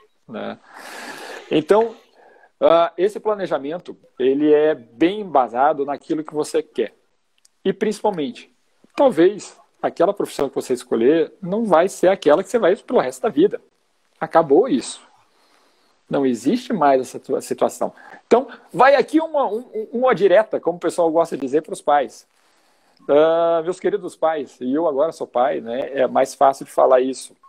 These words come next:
né? Ah, indo um pouquinho mais do, do, do programa que eu falei, né? Eu tava conversando com um, um, um profissional de vinte e poucos anos já de, de atividade que faz quadrinhos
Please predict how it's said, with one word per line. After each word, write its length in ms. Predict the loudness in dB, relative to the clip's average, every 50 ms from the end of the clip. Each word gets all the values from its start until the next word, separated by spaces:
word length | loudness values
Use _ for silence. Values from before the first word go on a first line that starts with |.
| _ _ _ _
né? 400 | -14 -10 -8 -6 -6 -6 -6 -8 -10 _ _ _ -20 -20 -20 -20 -20 -20 -20 -20 -20 _ _
Ah, 960 | 2 4 4 6 6 6 4 4 4 2 2 2 0 0 0 -2 -2 -4 -6 -8 -12 _ _ _ _ _ _ _ _ _ _ _ _ _ _ _ _ _ _ _ _ _ -20 -20 -20 -20 -20 _ -4
indo 280 | -2 -2 0 -2 -2
um 40 | -2
pouquinho 360 | -2 -2 -2 -2 -2 -4 2
mais 180 | 4 4 4 4
do, 280 | 2 0 0 0 -2 -2
do, 160 | -2 0 0
do 100 | -2 -2
programa 420 | 0 0 2 2 2 0 0 -2
que 140 | -4 0 0
eu 80 | 0 0
falei, 400 | 0 0 0 2 2 2 0 0
né? 280 | 0 0 0 0 0 0
Eu 120 | -2 0
tava 200 | 0 0 -2 -2
conversando 520 | -4 -2 -2 -2 -2 0 -2 -2 -2 -2 -8
com 160 | -12 _ -10
um, 40 | -10
um, 1200 | -10 -12 -18 -20 -18 -18 -18 -18 -18 -18 -18 -18 -18 -20 -20 -20 -18 -18 -16 -16 -18 -18 -18 -20
um 60 | -10 -8
profissional 580 | -8 -8 -6 -6 -8 -4 -2 2 2 2 2 2
de 120 | -2 -10
vinte 320 | -16 -18 -18 -16 -16 -16 -18
e 40 |
poucos 420 | -4 _ -2 -2 0 -4 -4 0 2
anos 280 | 2 0 0 -2 -4
já 160 | -2 0 -2 -2
de, 260 | -2 -2 -4 -4 -4
de 180 | -4 -4 -4
atividade 640 | -4 -2 -6 -4 -4 -4 -2 0 2 2 2 2 0 _
que 120 | _ -10
faz 260 | -2 0 0 0 2
quadrinhos 640 | 2 2 0 0 0 -6 -8 -10 -12 -14 -16 -20 -20